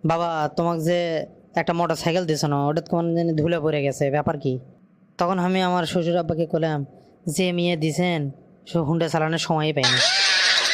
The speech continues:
তো আমি শ্বশুর শাশুড়িকে কইলাম, "যা, আপনার বেটিটা কেন বুঝে শুনে পাঠায়েন।" তো আমার শ্বশুর শাশুড়ি আমার বউকে বললো, "এই অবস্থায় প্রেম ভালোবাসা করা ঠিক না, মারা পড়বি।" তো বউ এখন বাইরে দেশে হামাক করছে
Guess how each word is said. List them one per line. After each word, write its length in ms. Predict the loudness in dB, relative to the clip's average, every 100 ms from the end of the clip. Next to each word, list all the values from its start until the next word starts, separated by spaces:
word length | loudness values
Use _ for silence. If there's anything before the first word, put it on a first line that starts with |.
| 0 0 0
তো 60 | 0
আমি 340 | 2 0 0
শ্বশুর 280 | 0 -2 0
শাশুড়িকে 420 | -2 -2 0 0
কইলাম, 420 | 0 0 0 -2 -8 -18 -20 -4 0
"যা, 140 | 0
আপনার 260 | 2 0 0
বেটিটা 380 | 0 0 0 0
কেন 200 | 0 0
বুঝে 300 | 2 0 0
শুনে 300 | 0 0 0
পাঠায়েন।" 420 | 0 0 -2 -6 -12 -20 _ _ _ _ -2
তো 60 |
আমার 140 | 0 0
শ্বশুর 260 | 0 -2
শাশুড়ি 560 | 0 -2 0 0 0 -2 -8 -20 -6
আমার 220 | -2 0
বউকে 260 | 2 0 0
বললো, 320 | 0 0 0
"এই 140 | 2 0
অবস্থায় 520 | 0 -2 0 -2 -4 -10 -12
প্রেম 220 | -4 -2 0
ভালোবাসা 440 | 0 0 0 0
করা 280 | 0 0 -2 -6 -4
ঠিক 200 | -2 0
না, 100 | 0 0 -4 -8 -6
মারা 220 | -2 0 0
পড়বি।" 360 | 0 -2 -6 -8 -16 -20 _ _ _ _ _
তো 80 | -4
বউ 220 | 0 0
এখন 260 | 0 0 0
বাইরে 180 | 0
দেশে 240 | 0 0 0
হামাক 260 | 0 -2
করছে 480 | -2 -4 0 -2 -2